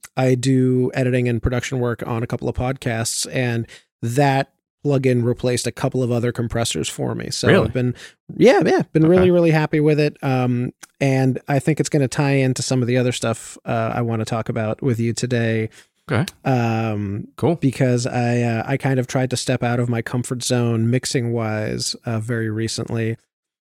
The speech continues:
Speaker 1: And I kind of thought, "Hey, wouldn't it be crazy if I tried to use, like, only FabFilter stuff to mix a song?"
Speaker 2: Mm.
Speaker 1: And I mostly was able to do it, uh, with the Pro C two being the pretty much only compressor on this,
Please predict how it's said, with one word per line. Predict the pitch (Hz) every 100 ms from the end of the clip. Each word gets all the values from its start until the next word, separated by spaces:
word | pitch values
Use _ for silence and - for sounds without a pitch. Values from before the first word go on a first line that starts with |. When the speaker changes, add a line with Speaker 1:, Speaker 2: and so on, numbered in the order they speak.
| _
Speaker 1:
And | 139 123 120 117 -
I | 131
kind | 127 123
of | -
thought, | 127 -
"Hey, | 135 127
wouldn't | 131 131
it | 127
be |
crazy | 123 127 123 123
if | 117
I | 117
tried | 123 117
to | - 120 117 120
use, | 123 123 120 117 110 - -
like, | 131 135
only | 123 120 123
FabFilter | - 110 110 127 -
stuff | - 131 -
to | 123
mix | 120 -
a |
song?" | - 127 127 143 -
Speaker 2:
Mm. | 101 107 92
Speaker 1:
And | 202
I | 226
mostly | 226 254 240 185
was | 151
able | 170 143
to | 139
do | 139 156
it, | 117 -
uh, | 147 131
with | 131 131 -
the | 135
Pro | - 135
C | - 143 127 123
two | - 139 123
being | 117 120 117 117
the | 120 113 117 - _
pretty | - 147 135
much | 131 -
only | 147 139 135
compressor | 123 117 131 - - 120
on | - 117
this, | 117 113 -